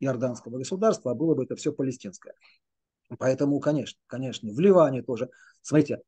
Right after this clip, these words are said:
ливанцы все, кроме шиитов, чрезвычайно напряжены этой с-, нашей ситуацией, да, то есть они обеспокоены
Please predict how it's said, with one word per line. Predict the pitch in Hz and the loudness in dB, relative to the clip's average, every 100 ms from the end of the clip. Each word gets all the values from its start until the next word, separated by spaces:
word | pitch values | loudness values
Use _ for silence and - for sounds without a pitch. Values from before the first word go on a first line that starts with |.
| - | -2
ливанцы | 139 165 165 131 - _ | 4 4 2 -4 -6 _
все, | - 156 147 | -4 0 0
кроме | 139 123 | 0 -4
шиитов, | - - 175 147 160 160 _ _ _ _ _ | -6 -4 -4 -2 -4 -6 _ _ _ _ _
чрезвычайно | - 135 147 143 160 143 | 0 4 4 4 4 4
напряжены | 131 - 131 113 120 113 | 0 -4 -4 -2 -2 -2
этой | 104 98 | -4 -10
с-, | - | -8
нашей | 110 - | -8 -6
ситуацией, | 107 101 101 90 - 90 | -8 -6 -6 -8 -12 -8
да, | 110 143 | -4 -2
то | 135 | -2
есть | - | -4
они | 113 123 | -4 -4
обеспокоены | 110 120 - 123 147 151 143 143 | -4 -4 -4 0 2 4 2 -2